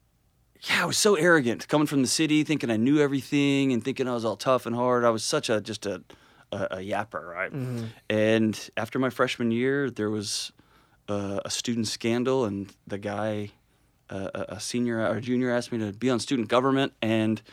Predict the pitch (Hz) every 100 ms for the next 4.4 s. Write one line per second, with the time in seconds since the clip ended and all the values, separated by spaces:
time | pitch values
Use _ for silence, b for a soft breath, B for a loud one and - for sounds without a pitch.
0 | b b b b b - 95 80 76 98
1 | 92 - - 82 92 90 - 98 95 -
2 | 95 - 101 98 101 95 90 95 98 95
3 | - 110 104 92 - 110 110 110 120 117
4 | 92 90 90